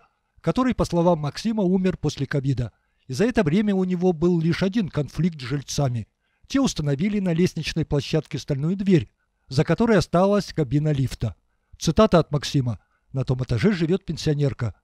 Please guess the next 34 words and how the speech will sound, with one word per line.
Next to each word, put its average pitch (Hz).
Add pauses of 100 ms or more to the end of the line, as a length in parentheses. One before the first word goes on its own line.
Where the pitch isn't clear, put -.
(180)
которой 120
тяжело 196
подниматься 147
по -
лестнице. 143 (340)
Я 165
пытался 214
убедить 165
этих 151
людей, 147
чтобы 147
они 147
убрали 139
дверь, 170 (340)
но 170
те 254
сказали, 202
что 160
делать 147
этого 160
не 156
будут. 127 (380)
Я 208
им 254
сообщил, 214 (280)
что -
мы 151
напишем 185
жалобы 151
в 147
инстанции, 131
заставив 160 (240)
демонтировать 151
дверь. 135